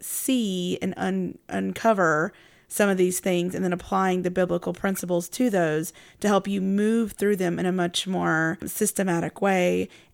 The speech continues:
and help you make that progress. If you're interested in that, you can book a free call and we can talk about how that would go. But I also have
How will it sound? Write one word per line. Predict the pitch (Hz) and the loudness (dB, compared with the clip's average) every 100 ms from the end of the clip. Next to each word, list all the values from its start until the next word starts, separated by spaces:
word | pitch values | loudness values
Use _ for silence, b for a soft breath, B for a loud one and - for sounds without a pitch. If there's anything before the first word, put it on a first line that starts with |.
| 196 | -4
and | 190 | 0
help | 180 175 | -2 -2
you | 190 | -2
make | 185 165 - 185 | 0 -2 -4 -4
that | 170 160 - | -2 -2 -4
progress. | 165 156 - - - | -2 -2 -4 -4 -4
If | 185 | -2
you're | 185 - - | -2 -2 -2
interested | 226 226 262 - 254 | -2 0 0 0 -2
in | 247 247 | 0 0
that, | 247 254 254 - | 2 2 0 -2
you | 202 | -4
can | - 202 | 0 0
book | 240 269 | 2 0
a | |
free | - 262 254 | 0 2 2
call | - 180 180 226 | 4 4 4 4
and | 196 | 0
we | |
can | 196 196 | 0 -2
talk | - 175 | -2 -2
about | 190 170 127 | 0 0 0
how | - 185 | -2 -2
that | 170 - | -2 -2
would | - | 0
go. | 233 240 226 214 220 | 4 6 4 0 -2
But | 196 | 0
I | 190 | 2
also | 170 185 - 202 | 4 2 0 0
have | 190 190 180 170 180 | 0 0 2 2 0